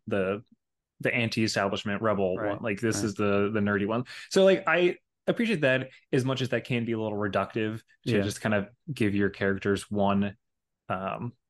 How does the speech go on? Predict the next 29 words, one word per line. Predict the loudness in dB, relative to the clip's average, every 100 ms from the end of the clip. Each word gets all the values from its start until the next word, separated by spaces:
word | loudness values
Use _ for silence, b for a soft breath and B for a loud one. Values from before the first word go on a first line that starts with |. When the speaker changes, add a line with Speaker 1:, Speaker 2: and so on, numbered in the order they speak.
| _ _ _ _ _ _ -8
Speaker 1:
you |
know, | -8
so, | -4 -2
like, | 0 -2 -2
Jackie's | 0 0 2 0 0
the, | -2 -2 -2 B B B -4
the | -2
spoiled, | 0 0 2 0 -2 -10 _ _
uh, | -8 -4 -4 -4 -10 -4
rich | -4 -2
girl, | -4 -2 -4 -8 _ b
Speaker 2:
Mm-hmm, | -2 -2 -2
Speaker 1:
uh, |
Speaker 2:
right. | 0 0 0
Speaker 1:
or, | -2
like, | -2 -2
kind | -2 0
of |
the, | 0 -2 -4
the | -6
bratty | 0 0 2 0
of | -2
them. | -2 -4 -10 B B B
Speaker 2:
Mm-hmm. | -4
Speaker 1:
I | 2 4
will | 4 4 4 4
say | 4 4 6 4 0 -10 _ 0
the, | 2 2 2
my, | 0 0